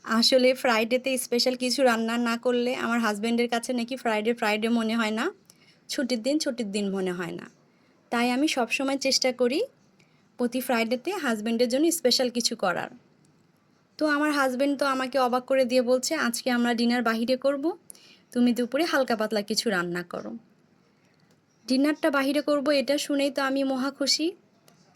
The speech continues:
আর আমি যেহেতু মহা খুশি, তাই ভাবলাম আমার হাজব্যান্ডকেও একটু খুশি করি, তার পছন্দে কিছু রান্না করি। কচু, বেগুন, পুঁই শাক, চিংড়ি মাছ দিয়ে রান্না করা এই তরকারিটা আমার হাজব্যান্ডের অনেক পছন্দের, সাথে আমারও অনেক পছন্দের,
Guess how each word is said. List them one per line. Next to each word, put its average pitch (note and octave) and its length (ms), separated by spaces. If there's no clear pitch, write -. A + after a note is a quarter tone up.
আর A3+ 220
আমি C4 280
যেহেতু D4 300
মহা C#4+ 260
খুশি, D4 300
তাই C4 220
ভাবলাম C4 320
আমার B3+ 180
হাজব্যান্ডকেও C4 1000
একটু A#3+ 240
খুশি C4 320
করি, C#4 320
তার B3+ 180
পছন্দে B3+ 420
কিছু A3+ 240
রান্না F#3 320
করি। G#3+ 300
কচু, C4+ 340
বেগুন, B3 420
পুঁই B3 220
শাক, C4 300
চিংড়ি B3 300
মাছ B3+ 220
দিয়ে D4 260
রান্না A#3 280
করা C#4 220
এই C4 100
তরকারিটা B3 520
আমার C4 160
হাজব্যান্ডের A#3 500
অনেক A#3+ 320
পছন্দের, F3+ 540
সাথে A#3 320
আমারও B3 380
অনেক G3 280
পছন্দের, E3+ 540